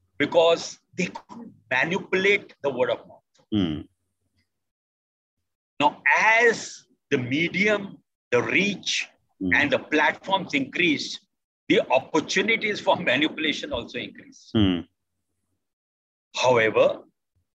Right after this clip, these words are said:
Speaker 1: you cannot stay in your ivory tower and
Speaker 2: Mm.
Speaker 1: say, "I couldn't be bothered." You have to have a presence.
Speaker 2: Mm.
Speaker 1: So today, if you are not searchable,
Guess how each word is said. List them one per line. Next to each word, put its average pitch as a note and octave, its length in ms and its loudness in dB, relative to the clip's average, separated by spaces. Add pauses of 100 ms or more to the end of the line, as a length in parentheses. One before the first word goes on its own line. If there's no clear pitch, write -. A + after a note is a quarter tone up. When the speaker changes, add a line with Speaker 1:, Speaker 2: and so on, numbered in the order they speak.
(140)
Speaker 1:
you F#3+ 160 0
cannot A3 380 0
stay F#3 480 0
in E3 280 -2
your E3 260 2 (100)
ivory C3+ 380 0
tower G#2+ 520 -6
and C3+ 180 4
Speaker 2:
Mm. G2+ 100 0
Speaker 1:
say, D3+ 100 2 (200)
"I C#3 40 0
couldn't B2+ 300 -6
be C3 100 -4
bothered." A2+ 500 0 (400)
You - 80 2
have - 380 -2
to F3 80 -2
have C3 240 -2
a C#3 60 -2
presence. - 540 -6 (320)
Speaker 2:
Mm. D#2 280 -4 (400)
Speaker 1:
So C#3+ 80 0
today, E3+ 480 0 (420)
if D#3+ 220 -2
you E3+ 160 4
are E3 140 6
not D#3+ 360 0 (720)
searchable, D#3+ 720 2